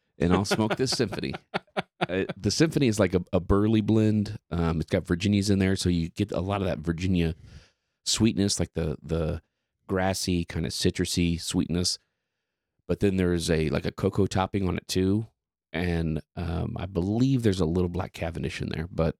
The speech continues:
Speaker 1: it's, it's just got a nice, sweet, burley, cocoa-y flavor to it. Um, I have been smoking it on my way to work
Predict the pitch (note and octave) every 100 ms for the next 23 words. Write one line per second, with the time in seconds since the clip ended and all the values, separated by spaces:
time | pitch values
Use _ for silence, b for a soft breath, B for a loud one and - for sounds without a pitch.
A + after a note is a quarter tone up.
0 | - - - - G2 - - F#3+ - A#2
1 | E2+ F#2 A2+ B2 B2 - - _ _ _
2 | - - - - A#2+ A#2 - - _ _
3 | _ _ G2+ G#2 G#2 G2+ G2 F#2+ - _
4 | _ _ _ _ _ _ _ - F#2+ -
5 | F#2 F2+ E2+ E2 D#2+ F2 _ _ _ -
6 | - F2+ F2 F2 F#2 F2 E2 _ _ F#2+
7 | E2 D#2 D#2 F#2 _ _ _ _ _ _
8 | - G2 G2 F2+ E2+ - E2+ E2 - -
9 | F#2 F2 F2+ F2 F2 E2+ E2 D#2 D#2+ F2
10 | -